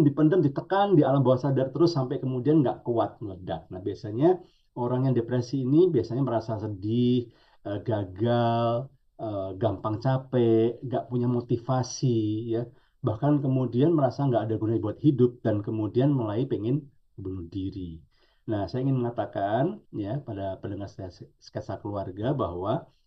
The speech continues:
depresi ini bukan tanda ketidakbahagiaan atau ini cacat karakter, bukan ya. Eh, eh, tapi juga depresi bukan hal yang wajar. Tadi kan, eh, di pengantar kan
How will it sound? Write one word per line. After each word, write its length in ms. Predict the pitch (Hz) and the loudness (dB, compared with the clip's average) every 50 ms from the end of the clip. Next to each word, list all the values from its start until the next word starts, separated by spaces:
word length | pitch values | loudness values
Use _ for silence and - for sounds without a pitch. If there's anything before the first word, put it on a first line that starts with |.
| _ - | _ -4
depresi 500 | 131 110 110 - 117 117 110 107 - - - 123 | 0 0 0 0 0 -2 -2 -2 -4 -6 -6 -2
ini 140 | 107 131 175 175 131 | 2 2 2 4 2
bukan 440 | 110 - - - - 131 135 139 135 131 | 0 -4 -4 -2 0 2 4 2 2 2
tanda 200 | 127 113 104 101 104 | 0 -2 -2 -4 -6
ketidakbahagiaan 920 | - - - 104 104 - - 95 95 95 - - 107 95 - 92 90 87 85 85 82 - 101 | -8 -6 -6 -6 -6 -6 -6 -6 -6 -6 -4 -6 -6 -6 -6 -8 -8 -8 -10 -10 -12 -12 -14
atau 180 | - - - 123 135 | -10 -4 -2 0 2
ini 100 | 139 131 - | 2 0 0
cacat 200 | 104 - 107 - - | -4 -8 -10 -10 -8
karakter, 300 | 101 101 95 - - 120 117 117 | -8 -8 -8 -8 -8 -4 -2 -2
bukan 260 | 117 113 117 101 87 82 - - _ _ _ _ - - | 0 0 0 0 -2 -2 -8 -18 _ _ _ _ -14 -12
ya. 120 | 95 98 139 - _ _ _ _ _ _ _ _ - - | -10 -10 -10 -12 _ _ _ _ _ _ _ _ -10 -8
Eh, 460 | 104 104 104 104 101 98 98 95 - - - - - | -6 -6 -6 -6 -6 -6 -6 -6 -8 -10 -10 -10 -8
eh, 160 | 95 95 92 92 - - _ _ _ - | -6 -6 -6 -6 -10 -14 _ _ _ -2
tapi 180 | - - - 233 - | -2 0 0 -2 -2
juga 160 | 220 160 127 123 - - 123 123 | -2 0 0 0 0 0 0 -2
depresi 300 | 117 - 110 104 - 226 196 | -2 -2 -2 -6 -4 -2 -2
bukan 140 | 160 139 131 117 | 0 2 2 2
hal 100 | 113 131 131 | 2 2 2
yang 100 | 123 120 131 | 2 2 2
wajar. 320 | 143 - - 190 175 143 127 - | 0 2 4 4 6 6 4 2
Tadi 140 | 120 117 131 139 | 0 -2 0 2
kan, 80 | 160 190 185 - - - - | 0 0 0 -2 -6 -8 -8
eh, 340 | 117 113 101 87 95 98 90 - - 80 113 | -6 -6 -4 -4 -4 -4 -6 -6 -6 -2 2
di 60 | 123 120 - | 2 2 2
pengantar 340 | 131 120 113 110 110 147 160 165 | 2 0 0 2 2 2 2 2
kan 80 | 165 160 | 2 2